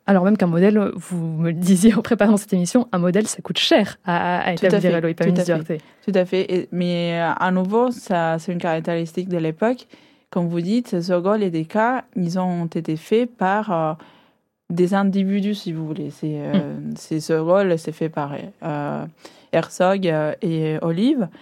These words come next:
Speaker 2: Puis, ils sont faits par, enfin, Descartes est fait par, euh, Billaudot. C'est des personnes qui vont prendre la charge, c'est une charge de travail énorme, et ils vont faire à nouveau un outil à leur sauce, quoi. C'est après, avec Stark, que ça devient beaucoup plus institutionnel.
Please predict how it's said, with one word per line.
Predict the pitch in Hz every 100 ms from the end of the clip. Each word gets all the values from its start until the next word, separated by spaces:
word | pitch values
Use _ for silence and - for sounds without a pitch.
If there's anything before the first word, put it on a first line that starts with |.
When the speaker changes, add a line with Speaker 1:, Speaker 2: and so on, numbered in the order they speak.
| - _ -
Speaker 2:
Puis, | 226 240 214 175 - -
ils |
sont | 165 160
faits | - 196 214
par, | 175 170 180 165
enfin, | 151 156 156
Descartes | 160 202 175
est |
fait | 165 190
par, | 185 165 160
euh, | 151 151
Billaudot. | 156 180 202 180 156 - - _
C'est | 180
des | 175
personnes | 170 170 214
qui | 214
vont | 170 160
prendre | 160 208 196 170
la | 151 156
charge, | - - 247 220 170
c'est | 180 156 -
une | 160
charge | 214 214
de | 175
travail | 165 160 160 156 -
énorme, | 160 160 233 233 151 - _ _ _
et | 180
ils | 165
vont | 165
faire | 160 - 226
à | 180
nouveau | 156 156 160 202 240 165 151 151 156 - -
un | 170
outil | 175 165 220
à | 226 180 160 160
leur | 175 220
sauce, | - 156 160 - -
quoi. | 156 - - _ _ _ _ _
C'est | - 185
après, | 160 - - 196
avec | 196 160 156
Stark, | 147 - 208 214
que |
ça | 160 156
devient | 156 170
beaucoup | 160 160 156
plus | - 170
institutionnel. | 165 160 160 156 - 139 - 226